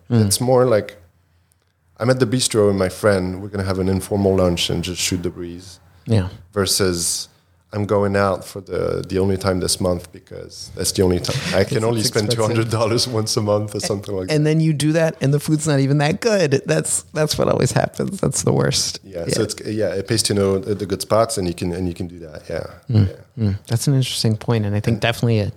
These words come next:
Speaker 1: interesting cultural discussion too, is, yeah, we got some expensive <laughs> lunches out here and dinners. Oh, man.
Speaker 2: And I'm sure there's, there's good stuff here that's affordable, but
Speaker 1: Sure.
Speaker 2: I, I, I haven't been here long enough to, uh, to, you know, know my way around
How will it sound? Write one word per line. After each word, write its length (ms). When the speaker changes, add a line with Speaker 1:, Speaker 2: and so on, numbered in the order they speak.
Speaker 1:
interesting 340
cultural 380
discussion 540
too, 280
is, 260
yeah, 440
we 80
got 180
some 160
expensive 640
<laughs> 140
lunches 400
out 180
here 280
and 240
dinners. 400
Oh, 200
man. 240
Speaker 2:
And 80
I'm 80
sure 160
there's, 180
there's 260
good 140
stuff 200
here 200
that's 160
affordable, 500
but 160
Speaker 1:
Sure. 220
Speaker 2:
I, 160
I, 100
I 40
haven't 240
been 100
here 260
long 220
enough 280
to, 280
uh, 200
to, 460
you 80
know, 260
know 140
my 160
way 140
around 420